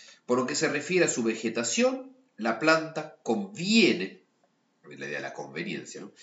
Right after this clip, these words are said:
"La planta conviene con la bestia bruta, y por el sentimiento, el animal brutal con el hombre, que se conforma con el resto de los astros por su inteligencia.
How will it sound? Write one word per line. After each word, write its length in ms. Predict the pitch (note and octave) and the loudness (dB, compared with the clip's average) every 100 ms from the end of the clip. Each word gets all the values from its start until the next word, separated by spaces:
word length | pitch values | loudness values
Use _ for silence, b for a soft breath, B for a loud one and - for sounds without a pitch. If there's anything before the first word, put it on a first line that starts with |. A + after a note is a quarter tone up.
| B B B | B B B
"La 120 | F2 | -4
planta 320 | D3+ D3+ A#2+ | -2 -2 -2
conviene 640 | A2 G#2 G#2+ D3+ G3 F3 - | -2 -2 -2 2 4 4 2
con 180 | G#2 F#2+ | 0 2
la 100 | F#2+ | 0
bestia 400 | G#2 - G#2 G2 | 0 -2 -2 0
bruta, 480 | G2+ E2+ D#2+ - _ _ _ _ | 0 -4 -8 -16 _ _ _ _
y 100 | - | -10
por 120 | G#2+ | -4
el 120 | G#2+ | -2
sentimiento, 800 | G#2 A#2+ A#2 G#3 A#3 - - - - _ | -2 -2 -2 0 2 2 -2 -14 -20 _
el 80 | G2 | -6
animal 360 | F#2+ G#2 C3+ B2 | -4 0 0 0
brutal 460 | C3 B2 B2+ A#2+ | -2 0 4 4
con 160 | A#2 G2+ | 2 0
el 140 | F#2 | 2
hombre, 500 | C3 A#2 E2+ E2 E2+ - _ b b | 4 2 0 -8 -10 -14 _ b b
que 100 | B2 | -2
se 140 | - - | 0 2
conforma 720 | D3+ D#3 C#4 A#3+ F#2+ E2 E3 - - | 0 4 8 8 8 0 -8 -14 -12
con 180 | F2 E2+ | -8 -4
el 80 | E2+ | 0
resto 400 | B2+ - G2+ F#2 | 0 0 -2 0
de 60 | |
los 200 | F2+ - | 0 2
astros 380 | C#3 - - F#2 | 2 2 -6 -8
por 200 | - G2+ | -4 -2
su 80 | - | -2
inteligencia. 840 | F#2 E2 D#2+ - F#2 D#2 - - | -6 -8 -8 -8 -8 -8 -10 -18